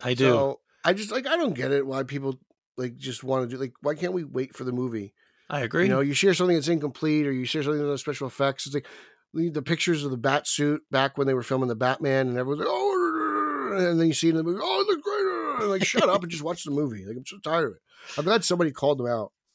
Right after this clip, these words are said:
Speaker 2: Like, I've been
Speaker 1: Yeah.
Speaker 2: doing it for years, and no one, everyone's like, "Oh, look at you, old man Simpson yelling in the wind." I'm like, "Yeah, you're still a jackass."
Speaker 1: Well, I agree with you. I, I'm not one of those people who likes to see set pics and, and those kinds of things.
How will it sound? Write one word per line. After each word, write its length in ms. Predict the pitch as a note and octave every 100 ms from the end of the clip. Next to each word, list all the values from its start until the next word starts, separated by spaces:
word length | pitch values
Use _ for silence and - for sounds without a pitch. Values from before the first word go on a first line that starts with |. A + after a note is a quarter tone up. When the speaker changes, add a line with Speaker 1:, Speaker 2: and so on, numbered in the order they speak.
| _ _ -
Speaker 2:
Like, 120 | C3
I've 80 | E3+
been 80 | D#3+
Speaker 1:
Yeah. 20 |
Speaker 2:
doing 160 | G3 F3+
it 60 |
for 80 | D#3+
years, 240 | E3+ D#3+
and 80 | C3
no 80 | D3
one, 180 | D3+ D3
everyone's 260 | E3+ E3+
like, 120 | D#3+ F3+
"Oh, 240 | F#3 E3
look 160 | F3 G3+
at 80 |
you, 80 | D3+
old 180 | F3 G3
man 180 | F#3+ D#3+
Simpson 360 | F3+ F3 D3
yelling 260 | C#3 D#3+ F3
in 100 | D#3+
the 100 | D3
wind." 380 | E3 D3+ G#2+ - _ _ _ _ _ -
I'm 60 |
like, 100 | C#3
"Yeah, 120 | F3 E3+
you're 140 | D3+
still 200 | - E3
a 40 |
jackass." 720 | A#2+ C#3 D3+ B2 B2 C3 - - _ _ _ _ _ _ _ _ _ _ _ _ _ _ _ _ _ - - -
Speaker 1:
Well, 100 | -
I 100 | G#3+
agree 240 | D4 F#3 E3+
with 160 | C3
you. 200 | G2+ F2+ -
I, 260 | C3 D#3+ D#3 -
I'm 240 | D#3 E3+
not 200 | E3 D#3+
one 120 | D3+
of 60 | C#3+
those 160 | C3
people 240 | C3 B2 A#2
who 100 | A2+
likes 240 | A2+ G#2
to 60 | -
see 220 | - B2
set 340 | G2+ A2+ A2 -
pics 380 | G#2 - -
and, 400 | G2+ F2+ F2+ F#2+ -
and 400 | F#2+ F#2+ F2+ -
those 260 | - G2+ G2+
kinds 220 | A2+ G#2
of 60 | G#2
things. 460 | G#2 G2 G2 -